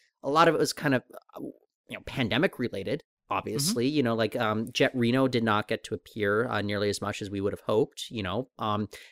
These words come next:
Speaker 1: and when she was, um, <laughs> it was in awkwardly edited scenes in which she <laughs> clearly was not appearing with the rest of the cast, you know. Um, so that's why maybe I, I think there's more hope for season five maybe than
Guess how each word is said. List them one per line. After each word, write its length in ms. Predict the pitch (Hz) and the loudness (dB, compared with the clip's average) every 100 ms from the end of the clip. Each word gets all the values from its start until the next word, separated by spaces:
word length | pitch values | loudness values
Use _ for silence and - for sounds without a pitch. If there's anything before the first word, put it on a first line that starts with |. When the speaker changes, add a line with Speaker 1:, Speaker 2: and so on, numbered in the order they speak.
| - | -4
Speaker 1:
and 60 | |
when 100 | 123 | 0
she 140 | 127 175 | 2 4
was, 440 | 202 170 143 - - | 8 8 8 4 2
um, 220 | 120 123 | 2 2
<laughs> 40 | - | 0
it 140 | 123 | 8
was 220 | 156 117 | 8 8
in 140 | 123 - | 4 4
awkwardly 520 | 180 - 208 170 165 | 2 2 -2 -2 2
edited 360 | 143 151 139 120 | 2 2 0 0
scenes 400 | - 151 120 - | 0 2 2 4
in 80 | 147 | 2
which 240 | 127 - - | 2 -2 0
she 80 | 147 | 0
<laughs> 0 | |
clearly 540 | - 165 165 185 156 - - - | 2 2 2 0 -4 -6 -16 4
was 240 | 185 170 147 | 4 6 2
not 220 | - 151 | 6 6
appearing 400 | - 147 131 113 | 6 2 2 2
with 100 | - | 0
the 80 | 113 | 0
rest 180 | 110 | 0
of 140 | - 107 | 0 -4
the 60 | |
cast, 420 | - 196 90 - - - - _ | -2 -2 0 -4 -6 -16 -20 _
you 140 | 156 | 0
know. 300 | 139 135 139 - | 4 4 2 2
Um, 260 | 226 233 - 190 | 0 0 -6 -6
so 140 | 285 | -2
that's 180 | 339 - | -2 6
why 100 | 294 | 8
maybe 280 | 262 254 220 | 8 10 8
I, 60 | 165 | 10
I 140 | 165 | 6
think 180 | 160 214 | 4 4
there's 180 | 190 165 | 2 4
more 160 | 170 - | 0 2
hope 360 | - 147 - _ _ _ - | 4 4 4 _ _ _ -6
for 500 | 185 185 180 180 - _ - | 0 2 4 2 0 _ -4
season 320 | - 190 190 | -2 0 0
five 460 | - 175 196 226 220 | 2 2 2 0 -4
maybe 280 | - 170 165 | -2 0 2
than 340 | 160 160 160 | 2 2 2